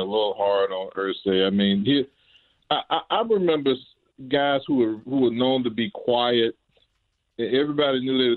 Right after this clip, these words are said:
just quiet guys, but then one day they blew up, and it was just the most terrifying thing ever. When you see a quiet guy go off, I mean, even the people he's not mad at are, are scared, okay? And Irsay kinda, he's,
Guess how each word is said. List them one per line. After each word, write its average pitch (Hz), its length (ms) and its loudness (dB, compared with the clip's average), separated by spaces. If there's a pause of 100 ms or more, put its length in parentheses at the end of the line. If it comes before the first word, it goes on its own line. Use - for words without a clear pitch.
just - 120 -14
quiet 120 460 -2
guys, 117 360 -2
but 107 100 -14
then 120 220 -4
one 143 300 -4
day 127 160 2
they 117 200 0
blew 123 440 0
up, 117 140 -2
and 107 120 -10
it 117 60 -2
was 113 200 -6
just 113 200 -4
the 113 60 -14
most 107 200 -2
terrifying 120 680 0
thing 107 300 -4
ever. 110 180 0
When 104 200 -4
you 120 140 -8
see 151 80 0
a 110 100 0
quiet 127 480 -2
guy 110 200 0
go 110 260 -6
off, 107 360 -2 (840)
I 117 40 -4
mean, 120 260 2
even 156 180 0
the 135 60 0
people 139 340 0
he's 131 160 0
not 120 240 -2
mad 123 320 2
at 110 60 -2
are, 98 200 0 (140)
are 95 160 -2
scared, 104 400 -2 (260)
okay? 107 480 0 (640)
And 123 280 2 (220)
Irsay 180 600 0 (180)
kinda, 147 420 -2
he's, 208 160 -8